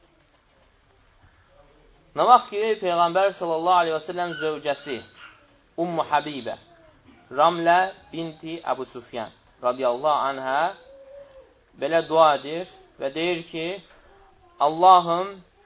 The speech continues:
məni ərim, ərimlə, Peyğəmbər sallallahu aleyhi və səlləmlə, atam Əbu Sufyanla və qardaşım Muaviyyə ilə sevindir."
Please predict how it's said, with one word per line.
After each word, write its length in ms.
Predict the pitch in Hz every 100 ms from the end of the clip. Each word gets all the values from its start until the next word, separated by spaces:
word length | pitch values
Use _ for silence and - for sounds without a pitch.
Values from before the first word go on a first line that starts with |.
| _ _ _ _ _ _ _ _ _ _ 719 _ _ _ _ _ 480 _ _ _ _ _ - -
məni 560 | 151 160 175 196 214 190 - _ - - _ _ _ _ _ _ -
ərim, 480 | 151 165 170 175 175 _ _ _
ərimlə, 440 | 139 139 156 127 104 104
Peyğəmbər 420 | 135 131 135 143
sallallahu 220 | 139 135
aleyhi 120 | 127 151
və 40 |
səlləmlə, 380 | 147 147 147 151 170 _ _ _ _ _ -
atam 460 | 143 - 160 127 -
Əbu 200 | 131 135
Sufyanla 640 | - 131 147 147 156 160 170 196 - _ _ _ -
və 360 | 131 156 175 185 185 - - - - 139
qardaşım 800 | 151 151 143 147 - 160 170 170 147
Muaviyyə 540 | 143 139 135 147 151
ilə 100 | 151
sevindir." 580 | 156 143 127 123 110